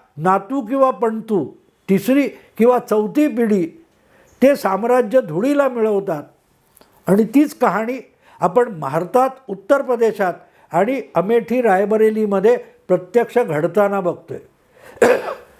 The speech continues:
अर्थात एक प्रश्न आहे की, एवढं सगळं असतानासुद्धा राहुल गांधी अमेठीत उभे राहणार का? सोनिया गांधी आपल्या पुत्राला, लाडक्या पुत्राला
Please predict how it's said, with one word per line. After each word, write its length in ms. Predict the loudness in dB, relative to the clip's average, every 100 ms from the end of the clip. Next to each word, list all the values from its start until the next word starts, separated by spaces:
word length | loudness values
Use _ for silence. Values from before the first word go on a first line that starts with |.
| _ 0
अर्थात 280 | 2 4 2 2
एक 200 | 2 2
प्रश्न 280 | -2 -2 -2
आहे 300 | 0 2 2 0 -8 _ _ _ _ _ _ _ _ _ 2
की, 120 | 4
एवढं 300 | 6 4 4
सगळं 320 | 2 2 2 0
असतानासुद्धा 800 | -6 -2 0 0 -4 -4 -2 -2 -2 -8 _ _ _ _ _ _ _ _ _ _ -20 -20 -20 0
राहुल 360 | 4 4 4 2
गांधी 320 | -2 -4 -8 -8
अमेठीत 420 | -2 0 0 -4 -4
उभे 260 | 0 2
राहणार 360 | 2 0 -2 -2
का? 220 | -2 -4 -6 _ _ _ _ _ -20 -16 2
सोनिया 460 | 4 6 4 4
गांधी 380 | 2 2 0 -2 -8 _ _ _ -2
आपल्या 320 | 2 2 2
पुत्राला, 640 | 0 2 2 2 0 -2 -8 _ _
लाडक्या 440 | 0 0 0 0 -2
पुत्राला 640 | -2 0 0 2 -2